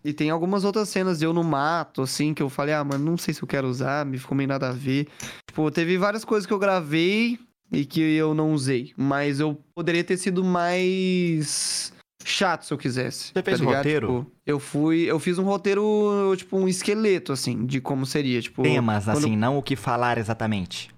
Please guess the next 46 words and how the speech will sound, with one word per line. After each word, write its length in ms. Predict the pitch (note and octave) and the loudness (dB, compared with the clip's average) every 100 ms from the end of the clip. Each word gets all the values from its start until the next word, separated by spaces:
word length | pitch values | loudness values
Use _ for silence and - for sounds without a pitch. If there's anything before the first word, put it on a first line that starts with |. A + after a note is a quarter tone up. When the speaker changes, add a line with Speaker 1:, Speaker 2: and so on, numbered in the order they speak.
| - | -2
Speaker 1:
É, 160 | F3+ | -2
quando 180 | E3+ F3+ | 0 0
eu 60 | F3+ | 0
comecei 560 | F#3+ F#3 F3+ - F3+ | 0 0 -2 0 2
a 80 | F#3+ | 2
gravar, 840 | F#3+ E3 D3 B2 C3+ D#3 E3 C#3 | 2 0 0 -2 0 2 2 2
eu 220 | B2+ C3+ C#3 | 2 2 0
tinha, 880 | - D#3 D#3 D#3 D#3 D3+ C#3+ C#3 B2 | 0 0 2 2 2 2 2 2 2
eu 80 | C3+ | 2
já 120 | D3+ | 0
tinha 160 | D3 D#3+ | 0 0
na 80 | |
minha 100 | D#3+ | 0
cabeça 380 | D3+ D3+ D3+ D3 | 0 -2 -2 -2
o 60 | D3+ | -2
que 160 | E3 | -2
que 80 | D3 | -2
eu 80 | D#3 | -2
queria 280 | - D3+ D3 | 0 0 0
falar. 720 | D3+ D3 D3 C#3+ C#3+ C3+ B2+ - - | 0 0 0 2 2 0 -2 -8 -6
Eu 360 | C3+ D3 D3 D3 | 0 0 0 -2
sabia 240 | F3 F3+ | 0 0
que, 280 | F#3+ G3 E3+ | 2 0 0
que 140 | - | -2
iam 60 | E3+ | -2
ser 120 | D#3+ | -2
três 280 | F3 F3+ G3 | -2 -2 -2
partes, 420 | - C#3 D#3 F#3 | -2 -2 0 0
eu 60 | D#3+ | -2
ia 60 | C#3 | 0
dividir 460 | C#3 C#3 C#3 C3+ | -2 0 0 0
em 120 | C3 | 0
três 240 | C3 C#3+ C#3+ | -2 -4 -4
partes. 400 | C3 B2 D#3+ - - _ | -4 -4 -4 -10 -20 _
E 60 | D#3 | -4
eu 60 | D3 | 0
sabia 220 | F3+ F3+ | 0 0
o 20 | |
que 80 | F#3+ | 0
que 80 | G#3 | -4
eu 80 | |
queria 180 | G3 G3 | 0 -2
falar 220 | F#3 F#3+ | 0 -2
em 20 | F#3 | 0
cada 220 | F#3 G3 | 0 0
parte, 480 | G3 C#3+ B2 - | 0 -2 -2 -10